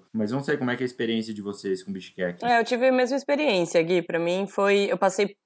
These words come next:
Speaker 2: poucos dias, os dias que eu passei lá foi tentando resolver coisa, então era o visto pro Uzbequistão, é, tava também tentando fechar uma parceria pra um carro pra fa-, pra começar essa viagem, e como a gente tava, é, lá meio que gravando um documentário, fazendo um livro, eu tava atrás de entrevistados, de algumas pessoas que eu precisava entrevistar pra esse material,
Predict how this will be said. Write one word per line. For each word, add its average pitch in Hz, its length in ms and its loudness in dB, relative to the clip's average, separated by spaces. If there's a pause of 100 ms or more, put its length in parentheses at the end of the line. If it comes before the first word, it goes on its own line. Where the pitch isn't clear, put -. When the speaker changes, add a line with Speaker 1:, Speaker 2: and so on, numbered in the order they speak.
(100)
Speaker 2:
poucos 247 400 6
dias, 247 400 0
os 226 100 2
dias 214 200 0
que - 60 0
eu 202 40 -2
passei 196 280 0
lá 185 120 4
foi 180 120 0
tentando 180 300 2
resolver 175 440 2
coisa, 196 380 2
então 175 220 2
era 170 100 4
o 160 40 2
visto 196 320 -2
pro 190 100 0
Uzbequistão, 196 800 2 (140)
é, 180 280 6
tava 190 220 6
também 185 240 2
tentando 180 280 0
fechar 180 220 -2
uma 170 60 2
parceria 175 380 2
pra - 100 -2
um 165 80 2
carro 233 380 6
pra 180 120 -4
fa-, 175 240 -6
pra - 120 -4
começar 165 300 -2
essa 160 140 -4
viagem, 247 720 4 (100)
e 202 100 -4
como 233 240 4
a 220 40 4
gente 220 160 0
tava, 196 360 2
é, 175 180 2
lá 180 160 8
meio 180 180 0
que 180 120 -6
gravando 180 420 2
um - 20 0
documentário, 208 680 4
fazendo 175 340 0
um 165 60 -2
livro, 226 420 0
eu 226 60 0
tava 220 160 2
atrás 214 220 0
de 226 60 0
entrevistados, 202 680 4
de 175 40 0
algumas 170 280 0
pessoas 175 280 -4
que - 60 -4
eu 180 60 -4
precisava 175 240 -2
entrevistar 175 560 0
pra 180 100 -10
esse - 140 -8
material, 170 680 4